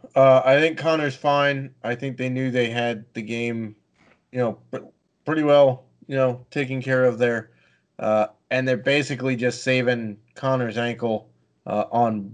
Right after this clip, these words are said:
what'll turn out to be a short week for them, obviously playing on Monday night. Um, yeah, I mean, the biggest takeaway for me in terms of the running backs was the people that were all going for, um,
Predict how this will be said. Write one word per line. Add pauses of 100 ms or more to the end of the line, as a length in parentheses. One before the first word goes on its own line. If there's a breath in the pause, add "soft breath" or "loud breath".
what'll
turn
out
to
be
a
short
week (400)
for
them,
obviously
playing
on
Monday
night. (560 soft breath)
Um, (880)
yeah,
I
mean, (1900 loud breath)
the
biggest
takeaway
for
me
in
terms
of
the
running
backs
was
the
people
that
were
all
going
for, (120)
um,